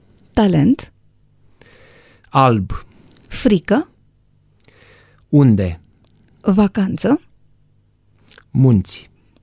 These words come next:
Speaker 1: Perfecțiune.
Speaker 2: Negru.
Speaker 1: Frumusețe.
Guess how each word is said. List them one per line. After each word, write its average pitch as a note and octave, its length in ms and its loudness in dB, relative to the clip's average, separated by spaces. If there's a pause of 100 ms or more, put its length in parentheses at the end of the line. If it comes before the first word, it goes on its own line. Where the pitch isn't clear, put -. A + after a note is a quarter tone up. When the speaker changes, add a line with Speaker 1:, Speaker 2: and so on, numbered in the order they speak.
(100)
Speaker 1:
Perfecțiune. F#3 840 -2 (1040)
Speaker 2:
Negru. F#2+ 580 -2 (400)
Speaker 1:
Frumusețe. C4 760 0